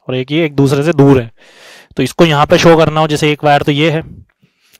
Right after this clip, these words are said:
तो इसको शो करने के लिए हम क्या कर देते हैं, यहाँ पर इस तरह से, इसका मत-, इस symbol का मतलब है जैसे ये दोनों के बीच में तो ये डॉट लगा हुआ है, इसका मतलब दोनों wire contact में, यहाँ पर इस तरह से connected है, इसका मतलब ये contact में नहीं है, ठीक है।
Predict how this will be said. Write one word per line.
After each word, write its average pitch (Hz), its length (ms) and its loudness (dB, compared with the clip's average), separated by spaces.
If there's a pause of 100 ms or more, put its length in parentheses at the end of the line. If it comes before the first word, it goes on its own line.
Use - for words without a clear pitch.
तो 147 60 -2
इसको 156 180 0
शो 160 200 4
करने 156 240 0
के 156 80 -6
लिए 156 140 -2
हम 151 120 -4
क्या 147 180 -2
कर 143 140 -2
देते 135 200 -6
हैं, 175 80 -12
यहाँ 139 160 -8
पर 165 160 -4
इस 151 120 -6
तरह 131 160 -4
से, 127 160 -8
इसका 160 260 -4
मत-, 156 160 -2
इस 156 160 -4
symbol 156 300 -2
का 160 100 0
मतलब 156 240 -4
है 151 40 -2
जैसे 147 200 -4
ये 147 140 -2
दोनों 147 220 2
के 156 100 -4
बीच 143 220 -6
में 147 80 -8
तो - 80 -6
ये 147 260 -2 (260)
डॉट 143 280 2
लगा 131 120 -2
हुआ 127 80 -2
है, - 20 -6
इसका 135 220 -6
मतलब 147 160 -2
दोनों 139 220 2
wire 147 180 0
contact 143 460 -2
में, 175 120 -6 (600)
यहाँ 139 160 -2
पर 160 120 2
इस 151 120 -4
तरह 160 160 0
से 170 100 0
connected 156 360 -2
है, 151 40 2
इसका 147 220 -6
मतलब 143 200 -4
ये 147 60 -2
contact 131 440 -4
में 208 160 -2 (800)
नहीं 143 380 -4 (540)
है, 117 300 -8 (340)
ठीक 143 160 -10
है। 190 160 -4